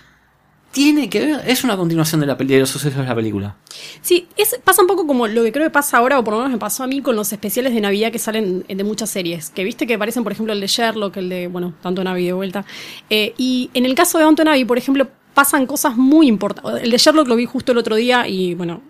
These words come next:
Speaker 2: no, no voy a spoilear la parte, pero no me pareció que fuera tan decisivo para la serie. Pero los de Downton Abbey sí, mueren personajes principales. O sea, imagínense que estás viendo una serie y de repente muere uno, no, no uno de los protagonistas, pero uno de los personajes principales y de repente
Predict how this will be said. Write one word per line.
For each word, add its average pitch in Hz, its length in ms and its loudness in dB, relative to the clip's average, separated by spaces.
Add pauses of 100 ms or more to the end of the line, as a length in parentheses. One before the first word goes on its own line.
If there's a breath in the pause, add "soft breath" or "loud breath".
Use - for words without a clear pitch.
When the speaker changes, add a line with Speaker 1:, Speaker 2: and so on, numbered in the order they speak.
(280)
Speaker 2:
no, 180 140 -2
no 170 120 -2
voy 180 120 0
a 180 40 -4
spoilear 214 260 4
la 226 80 4
parte, 254 160 -2
pero 233 160 4
no 254 80 2
me 277 80 2
pareció 233 280 2
que 202 60 -4
fuera 196 220 -2
tan 208 120 -2
decisivo 214 380 -4
para 214 160 -2
la 226 80 0
serie. 277 320 0 (440 loud breath)
Pero 320 180 6
los 302 120 6
de 302 60 4
Downton 349 220 6
Abbey 359 100 6
sí, 339 180 6
mueren 294 280 6
personajes 247 420 -2
principales. 220 540 0
O 202 40 -8
sea, 202 120 -6
imagínense 277 360 0
que 220 60 -2
estás 240 160 -4
viendo 269 160 4
una 226 120 2
serie 294 240 2
y 254 40 6
de 220 60 4
repente 233 320 0
muere 233 320 2
uno, 233 360 2
no, 208 140 -2
no 226 160 2
uno 262 120 4
de 240 40 2
los 220 80 0
protagonistas, 208 500 -2
pero 208 120 -2
uno 240 100 2
de 226 40 0
los 214 100 -4
personajes 220 380 -2
principales 220 520 -2
y 208 60 0
de 190 100 0
repente 254 440 2